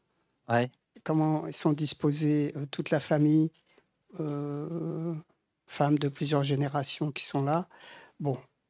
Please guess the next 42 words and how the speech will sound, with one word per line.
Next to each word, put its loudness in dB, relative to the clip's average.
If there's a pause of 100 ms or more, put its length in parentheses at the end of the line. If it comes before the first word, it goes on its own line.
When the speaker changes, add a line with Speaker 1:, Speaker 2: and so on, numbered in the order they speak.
(220)
Speaker 2:
ça 0
y 4
est, 2
je -12
suis, -2
j'ai 0
cette 4
confirmation, 0
ça -2
me -2
suffit -6
après. -8 (460)
De -2
partir 0
dans 4
mon 12
voyage 6
aussi. -2 (140)
Speaker 1:
Ouais, -2
bien -10
Speaker 2:
Parce -2
Speaker 1:
sûr. -2
Speaker 2:
que -2
si 6
je 4
rentre, 4
euh, 0
là, 2 (960)
euh, -6
chaque 6
détail, 6
parce -4
que -4
quand 0
tu -2
mets 4
le 0
doigt 2
là-dedans, -2
ça -4
veut -6
dire -6